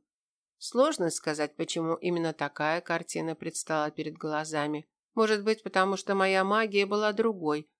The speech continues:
не такой, как здесь привыкли, или потому что её было больше. В любом случае, я положила на дверь руки и увидела,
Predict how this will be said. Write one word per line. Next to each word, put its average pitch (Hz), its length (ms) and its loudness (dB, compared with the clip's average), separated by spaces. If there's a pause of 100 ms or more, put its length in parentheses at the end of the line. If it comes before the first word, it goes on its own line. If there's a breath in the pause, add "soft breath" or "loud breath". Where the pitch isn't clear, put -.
(200)
не 277 140 2
такой, 277 380 2
как 147 180 0
здесь 147 300 -6
привыкли, 151 680 -4 (320)
или 208 160 4
потому 202 380 4
что - 220 -4
её 143 240 -2
было 139 260 -2
больше. 160 540 -4 (320)
В 220 80 -2
любом 247 320 4
случае, 151 580 -2 (260)
я 254 220 6
положила 147 640 0
на 151 160 0
дверь 147 360 -4
руки 202 460 -2 (220)
и 254 80 2
увидела, 220 680 4